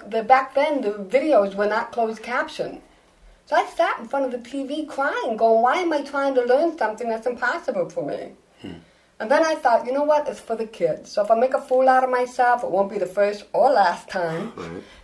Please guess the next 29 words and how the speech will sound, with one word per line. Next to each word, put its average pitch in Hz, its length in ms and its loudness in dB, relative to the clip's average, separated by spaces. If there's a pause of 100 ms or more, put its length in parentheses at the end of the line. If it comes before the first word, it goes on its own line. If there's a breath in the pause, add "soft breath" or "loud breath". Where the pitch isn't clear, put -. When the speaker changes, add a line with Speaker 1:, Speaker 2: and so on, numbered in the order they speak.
Speaker 1:
You 196 120 0
know? 185 420 2
And 208 280 -2
so 247 100 -4
I 233 140 -2
just 247 280 -10
kept - 240 -2 (400)
going 269 380 4
with 208 160 -2
it, - 20 -6
and 220 120 -2
I 220 80 -4
said, - 180 -16
"You 294 80 -4
know 320 40 -2
what? 339 180 -4
I 302 80 -8
can 381 140 -8
talk 240 200 -2
about 190 220 -4
being 175 220 -4
six 175 200 -4
foot 175 200 -2
tall, 190 380 2
flat-chested, 185 680 0
having 190 320 0
a 175 40 2
hearing 180 340 0
loss. 247 240 2